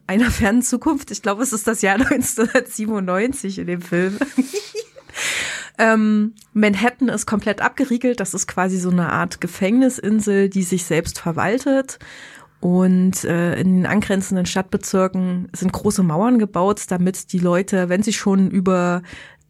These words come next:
diese Wasser kommen, in denen auch ständig Polizei patrouilliert, auch in der Luft und so weiter. Also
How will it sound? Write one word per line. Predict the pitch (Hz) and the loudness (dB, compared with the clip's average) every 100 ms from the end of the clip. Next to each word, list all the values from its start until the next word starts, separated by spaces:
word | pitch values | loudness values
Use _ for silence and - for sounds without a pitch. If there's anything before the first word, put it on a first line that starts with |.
| - | -6
diese | 165 165 165 185 160 | -2 -2 0 -2 0
Wasser | 165 202 269 | -2 0 -2
kommen, | 233 - 220 247 262 247 - _ - | -2 -2 2 4 4 4 -2 _ -2
in | 190 185 | 2 4
denen | 170 214 202 | 4 2 2
auch | - 180 185 - | 2 0 -2 -8
ständig | - 196 202 | -4 -2 -2
Polizei | - 180 175 - 175 196 214 - - - - - - | -4 -6 -4 -6 -2 0 0 -2 -20 -20 -20 -20 -6
patrouilliert, | - 202 - 190 196 220 214 - - - | -2 -2 -2 0 2 2 0 -4 -14 -18
auch | - 185 190 | -4 -2 0
in | |
der | 170 | 2
Luft | 202 302 - | 2 2 -2
und | 220 | 0
so | 220 | 2
weiter. | 202 254 262 240 | 2 2 2 2
Also | 185 | 2